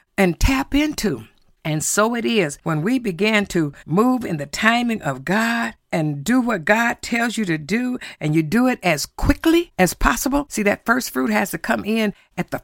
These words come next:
first of the year, the beginning month. We get it in. We get it in out of the first. And as we move quickly, God is saying, "I'm gonna make the rest of the year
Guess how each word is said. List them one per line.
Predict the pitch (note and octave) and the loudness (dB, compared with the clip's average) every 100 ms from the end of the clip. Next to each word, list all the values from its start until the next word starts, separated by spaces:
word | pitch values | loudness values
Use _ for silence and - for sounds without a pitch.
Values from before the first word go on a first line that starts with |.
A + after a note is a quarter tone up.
| _ | _
first | A#3+ A#3 C4 - - | 6 8 4 0 -6
of | B3 G#3+ F3+ | -6 0 2
the | A#3 | 2
year, | G3 A#3 F3 | 2 2 2
the | C#3 D3 | 0 0
beginning | D#3+ C#3 A3+ C4 C#4+ C#4 C#4 | 0 2 4 6 4 2 2
month. | D4+ A3+ - | 2 0 -4
We | E3 | -6
get | D3+ E3 G#3+ | -4 -2 -2
it | C4+ | 0
in. | C#4+ C#4+ A3 - - - | 0 -2 -2 -8 -18 -12
We | B2+ | -10
get | C3 A3 B3+ | 0 2 2
it | C4 | 2
in | A3+ D#3 - | -2 -2 2
out | F3+ G#3+ | 4 4
of | G#3 | 0
the | G3+ - | -2 2
first. | G#3 - - _ _ | 4 2 -10 _ _
And | D#3+ C3 | -6 -4
as | E3+ D3 E3+ | -4 -4 -2
we | B3 | 0
move | B3 C4 B3+ - | 0 0 -2 2
quickly, | D4 D4 D4 - _ - | 0 2 -2 -2 _ 0
God | G3 F3 | 2 2
is | D3 | 0
saying, | D#3+ E3+ | -2 0
"I'm | F#3+ | 0
gonna | D#3+ | 0
make | F3 - | -2 -4
the | A#2+ | -10
rest | A#2+ F3+ D4+ - | -6 -2 -2 -2
of | D#4 D4 | -2 0
the | |
year | C4+ B3+ | 0 0